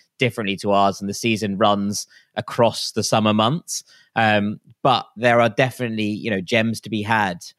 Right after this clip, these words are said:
in, in the Americas. And I think that we, we have to be smart now, smarter with our scouting. It needs to be,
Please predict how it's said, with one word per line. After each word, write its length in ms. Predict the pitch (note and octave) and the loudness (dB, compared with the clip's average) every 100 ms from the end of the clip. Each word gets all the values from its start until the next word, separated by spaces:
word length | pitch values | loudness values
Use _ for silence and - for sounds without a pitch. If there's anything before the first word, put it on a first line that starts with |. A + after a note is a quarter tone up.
| _ _ _ | _ _ _
in, 440 | B2 G#2+ G2+ G2+ | 0 2 0 -4
in 420 | - G#2+ - A2+ G#2+ | -4 -4 -2 0 2
the 80 | |
Americas. 640 | G#2+ G#2 G#2+ A2 - F#2 - | 2 2 2 0 -2 -4 -2
And 100 | G2 | -6
I 60 | |
think 300 | G2+ A2+ G2+ | -4 -6 -6
that 240 | A2+ G#2 B1+ D#2 | -2 -2 -2 -8
we, 160 | G2+ | -6
we 220 | G#2 G2+ G#2 | -6 -4 -2
have 240 | A#2 - | -2 -2
to 80 | A2 | -4
be 100 | G2+ | -6
smart 460 | - G#2 G2+ G2+ | -2 2 2 2
now, 260 | F#2 F2 D#2 | 0 -2 -2
smarter 680 | - - A#2 A2 - G#2+ F#2 - _ _ | -2 0 2 2 2 2 2 -2 _ _
with 100 | A2+ | 0
our 140 | G#2 G2 | 2 2
scouting. 420 | - G2+ D#2+ F2+ | 0 0 0 -4
It 140 | E2 | -4
needs 440 | A2 A2+ A2 F#2+ - | -2 0 0 -2 -6
to 100 | A2 | -2
be, 320 | G#2+ G#2 G2+ | 0 2 0